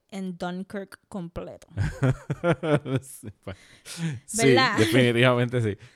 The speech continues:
Speaker 1: Habían monjitas, habían, este, del Indian Army, del Indian Army del country, ¿verdad?
Speaker 2: Bueno, ¿tú te refieres en Dunkirk? Eh,
Speaker 1: No,
Speaker 2: yo
Speaker 1: en Dunkirk era super white.
Speaker 2: En Dunkirk era super white, pero estaban, los que estaban en,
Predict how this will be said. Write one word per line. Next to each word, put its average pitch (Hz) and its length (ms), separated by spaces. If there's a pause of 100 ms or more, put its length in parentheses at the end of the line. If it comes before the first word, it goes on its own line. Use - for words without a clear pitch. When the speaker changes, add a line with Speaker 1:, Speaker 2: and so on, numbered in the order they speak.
(240)
Speaker 1:
Habían 208 240
monjitas, 262 1040
habían, 208 640
este, 220 400
del 214 240
Indian 202 540
Army, 240 920
del 196 160
Indian 214 400
Army 220 300
del 196 180
country, 262 600
¿verdad? 226 360
Speaker 2:
Bueno, 147 140
¿tú 120 60
te 135 100
refieres 147 260
en 120 160
Dunkirk? 120 580 (380)
Eh, 127 160
Speaker 1:
No, - 40
Speaker 2:
yo 135 120
Speaker 1:
en 220 80
Dunkirk 240 520
era 233 180
super 214 300
white. - 240 (160)
Speaker 2:
En 139 180
Dunkirk 147 340
era 208 140
super 214 180
white, 165 160
pero 226 100
estaban, 127 540
los 117 140
que - 80
estaban 107 400
en, 147 760